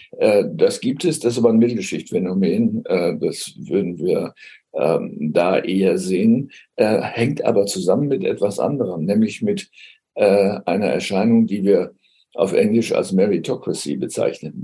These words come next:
Bei uns sind Bewertungen eben wichtig, weil wir ein Schulsystem haben, wo der Schritt in die nächste Stufe,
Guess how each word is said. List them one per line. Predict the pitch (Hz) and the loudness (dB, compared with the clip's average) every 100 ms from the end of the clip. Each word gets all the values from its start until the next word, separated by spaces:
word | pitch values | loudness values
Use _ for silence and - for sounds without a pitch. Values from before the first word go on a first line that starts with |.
| - | -2
Bei | - 135 | 0 2
uns | - 151 196 196 - | 2 2 2 0 -6
sind | 196 - 156 | -4 -2 -2
Bewertungen | 113 104 139 151 123 113 | -2 2 0 0 0 0
eben | - 107 95 | 2 2 2
wichtig, | 185 - - - - - _ - - - | 0 -2 -2 -2 -2 -10 _ -20 -20 -18
weil | - 104 139 170 107 | -4 2 2 2 2
wir | 82 - 254 - | 0 0 -2 -4
ein | - 101 95 | -2 -2 -2
Schulsystem | 151 190 131 104 - - 107 | 0 0 2 -2 -2 -2 -2
haben, | 85 85 - 190 196 - - - | -2 -2 0 -2 -4 -10 -16 -2
wo | 131 | 2
der | 113 104 | 2 2
Schritt | - 160 160 | 0 0 0
in | - 127 | -2 0
die | 107 | 0
nächste | 95 98 156 - 107 | 0 0 0 -2 -8
Stufe, | - - - - - | -6 -4 -2 -4 -6